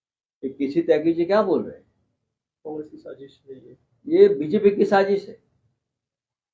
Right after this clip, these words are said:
Speaker 1: बिहार को खत्म करने की, बिहार की अस्मिता को खत्म करने की, बिहार को बदनाम करने की।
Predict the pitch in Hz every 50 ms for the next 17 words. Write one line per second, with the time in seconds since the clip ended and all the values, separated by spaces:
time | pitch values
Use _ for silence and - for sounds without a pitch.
0 | _ _ 120 131 156 170 180 180 175 - - - 143 143 160 180 180 - 156 143
1 | 135 135 127 123 135 123 123 135 147 160 165 170 180 170 139 123 - 143 135 160
2 | 165 170 175 - - 147 139 131 117 117 110 107 107 107 117 127 120 123 123 143
3 | 151 151 - - - 127 123 123 151 156 156 156 135 131 110 - 135 127 - _
4 | _